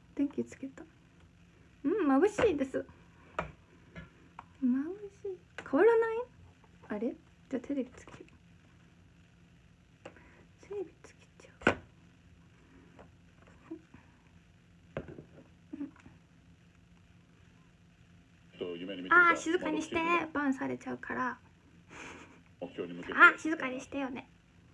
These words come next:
Speaker 1: しょーん。<laughs> やばいやばい。焦った焦った。眩しい。眩しかった。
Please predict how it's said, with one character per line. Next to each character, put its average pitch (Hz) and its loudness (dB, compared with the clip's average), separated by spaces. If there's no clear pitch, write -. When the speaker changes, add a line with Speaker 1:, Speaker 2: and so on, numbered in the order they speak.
Speaker 1:
し - -6
ょ 262 2
ー 247 0
ん。 262 2
<laughs> - -20
や 254 2
ば 226 0
い 214 -2
や 220 -4
ば 220 -6
い。 - -12
焦 - -10
っ - -14
た - -16
焦 - -12
っ - -16
た。 - -16
眩 233 2
し - -6
い。 - -10
眩 - -10
し - -20
か - -14
っ - -16
た。 - -18